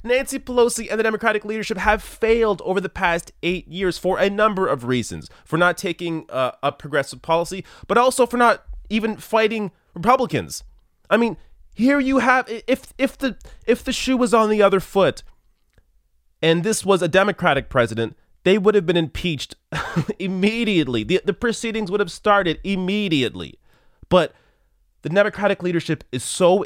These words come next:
incredibly weak. Now, let me give you some of the arguments that they're making and that other people are making against impeachment and how ridiculous these arguments are. So some people say, "Oh, well, we don't have the numbers, uh, f-,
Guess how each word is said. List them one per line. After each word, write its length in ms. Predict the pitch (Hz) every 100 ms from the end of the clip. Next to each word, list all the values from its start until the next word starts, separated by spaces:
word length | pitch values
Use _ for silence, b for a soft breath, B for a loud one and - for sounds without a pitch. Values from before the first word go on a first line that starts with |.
| -
incredibly 760 | 160 - - 180 160 156 143 -
weak. 500 | 104 107 139 90 - -
Now, 300 | 135 135 110 b b b
let 160 | 165 233
me 60 |
give 160 | 269 240
you 60 |
some 180 | 233 226
of 40 | 202
the 140 | 196
arguments 600 | 156 196 143 135 - - - _
that 240 | - 135 123
they're 200 | - 143
making 380 | 151 151 151 165
and 80 | 160
that 80 | 160
other 140 | 208
people 200 | 185 160
are 60 | 139
making 340 | 131 135 156 -
against 480 | 143 135 214 233 -
impeachment 480 | 123 - 107 -
and 120 | 131 135
how 120 | 165
ridiculous 800 | 147 160 123 185 - 135 131 -
these 200 | 143 160
arguments 440 | 185 139 104 85
are. 160 | 80 - - - - - _ _ _ -
So 200 | - 156
some 180 | - 202
people 160 | 196
say, 220 | 180 180 175
"Oh, 320 | 202 160 - b b b b -
well, 340 | 196 185 185
we 80 | 190
don't 160 | 254
have 220 | 208 208 175
the 40 |
numbers, 480 | 180 180 180 175 156
uh, 240 | 143 131
f-, 120 | 120